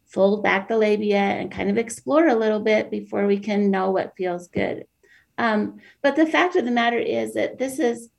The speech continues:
these are sexual body parts that are supposed to help bond us in marriage and bring us pleasure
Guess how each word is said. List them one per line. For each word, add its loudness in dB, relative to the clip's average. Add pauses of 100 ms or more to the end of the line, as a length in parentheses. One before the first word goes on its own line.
(280)
these 0
are 0 (200)
sexual -6
body -2
parts -6
that -4
are -2 (460)
supposed -4
to -4
help -4
bond -2
us -4
in -2
marriage -2 (100)
and -4
bring 0
us -4 (120)
pleasure -2